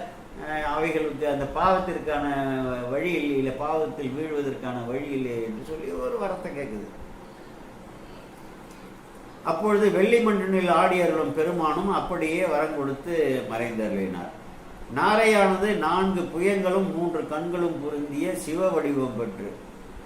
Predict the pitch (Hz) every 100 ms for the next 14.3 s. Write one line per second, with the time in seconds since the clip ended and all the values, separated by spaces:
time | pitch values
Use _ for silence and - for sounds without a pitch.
0 | - 117 131 - 117 131 156 151 135 143
1 | 160 160 151 175 151 143 143 135 131 139
2 | 143 151 139 127 127 123 135 151 - 135
3 | 151 147 131 120 110 98 98 - 95 101
4 | 107 113 - - - - - - 110 139
5 | 190 208 196 180 180 165 139 131 139 131
6 | 143 117 - 113 127 170 170 151 143 123
7 | 120 117 107 131 147 127 113 110 127 160
8 | - 143 185 180 165 151 139 131 127 123
9 | 143 123 120 110 117 110 98 90 - -
10 | 117 135 131 120 110 110 107 131 139 -
11 | 123 113 123 156 - - - - 131 143
12 | 160 156 131 131 127 165 101 - - -
13 | - - 123 139 123 117 107 117 120 117
14 | 107 95 -